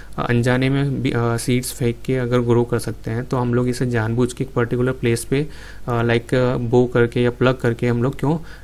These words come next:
नहीं कर सकते, ठीक है। तो उसी के basis में इन्होंने notice करके आगे का क्या हुआ, Like, अ, step लिया या आगे का प्रोसेस, अ, इन्होंने लागू किया, ठीक है। तो वो देखते हैं क्या process था। तो next लाइन में क्या होता है, Sickles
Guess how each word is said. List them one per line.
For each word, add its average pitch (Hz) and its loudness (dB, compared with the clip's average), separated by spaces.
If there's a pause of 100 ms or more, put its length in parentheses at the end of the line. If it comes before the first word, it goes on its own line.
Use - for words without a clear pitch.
(100)
नहीं 123 2
कर 113 -2
सकते, 104 -8 (120)
ठीक - 2
है। 160 2 (420)
तो 131 4
उसी 131 2
के 143 4
basis 131 2
में 135 2
इन्होंने 123 0
notice 120 0
करके 123 0 (120)
आगे 120 2
का 123 2
क्या 120 -2
हुआ, 135 -2 (340)
Like, 117 -2
अ, 120 0
step 123 0
लिया 120 0
या 120 0
आगे 117 0
का 127 -2
प्रोसेस, 120 -4 (200)
अ, 123 0
इन्होंने 123 0 (360)
लागू 113 2
किया, 104 -6
ठीक 117 -6
है। 156 -4
तो 123 -2
वो 123 2
देखते 117 0
हैं 127 -4
क्या 127 -2
process 120 -2
था। - -4 (640)
तो 127 4
next 127 0
लाइन 143 2
में 143 2
क्या 143 2
होता 135 0
है, 147 -2 (520)
Sickles 147 2